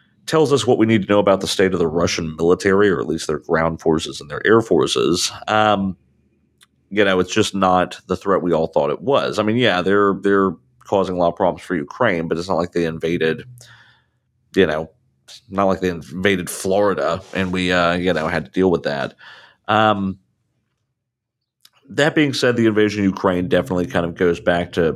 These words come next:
Putin's sort of neo-czarist Soviet expansion kind of thing that he's got going on. What with first, you know, taking the Donbass and parts of Georgia and then parts of, um, you know,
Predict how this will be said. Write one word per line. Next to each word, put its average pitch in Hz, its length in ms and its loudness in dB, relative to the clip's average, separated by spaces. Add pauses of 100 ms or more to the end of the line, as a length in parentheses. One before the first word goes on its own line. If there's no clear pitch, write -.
Putin's 85 480 -2
sort 90 240 0
of 82 560 0
neo-czarist 85 1600 0
Soviet 82 680 0
expansion 80 680 -6
kind 76 240 -4
of - 80 -10
thing 90 260 -2
that 78 120 -2
he's 73 240 -8
got 69 240 0
going 76 280 -6
on. 85 280 2
What 71 160 -2
with - 160 -8
first, 67 280 -2
you 67 60 -6
know, 58 80 -6
taking 67 400 -4 (600)
the - 100 -8
Donbass 101 1080 0
and 82 120 -12
parts 80 280 -6
of 82 80 -10
Georgia 95 920 0
and 87 220 -6
then 78 340 -12 (100)
parts 80 380 -4
of, 73 160 -4
um, 58 680 -8
you 78 120 -6
know, 60 360 -6